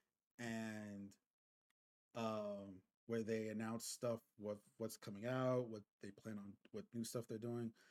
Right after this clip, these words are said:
Hopefully we'll learn more and more about, like, what's gonna happen on, like, on the video game front and everything like that. And anything interesting. I mean, of course, like,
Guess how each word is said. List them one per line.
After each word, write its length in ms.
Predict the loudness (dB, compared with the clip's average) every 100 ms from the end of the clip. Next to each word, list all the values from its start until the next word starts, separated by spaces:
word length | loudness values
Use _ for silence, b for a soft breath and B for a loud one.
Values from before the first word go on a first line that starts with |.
| -10 0
Hopefully 300 | 0 2 2
we'll 120 | 4
learn 220 | 2 2
more 200 | 0 0
and 120 | 0 0
more 200 | -2 -2
about, 260 | -4 -6
like, 140 | -10 -14 -18 _
what's 160 | -10 -8
gonna 200 | -6 -6
happen 240 | -6 -6
on, 200 | -8 -8
like, 120 | -12 -16 _ -12
on 60 |
the 60 | -8 -2
video 220 | 0 0
game 200 | 0 -2 -2
front 200 | -4 -4
and 140 | -4 -2
everything 360 | -2 -2 -2
like 160 | -2 -4
that. 280 | -4 -4 -6 -12 _ _ _ _ _
And 260 | -8 -8 -6
anything 280 | -8 -8 -4
interesting. 500 | -2 -2 -2 -2 -2 -4 _
I 340 | -20 _ _ 0
mean, 120 | 0
of 60 | 6
course, 260 | 6 6
like, 240 | 4 2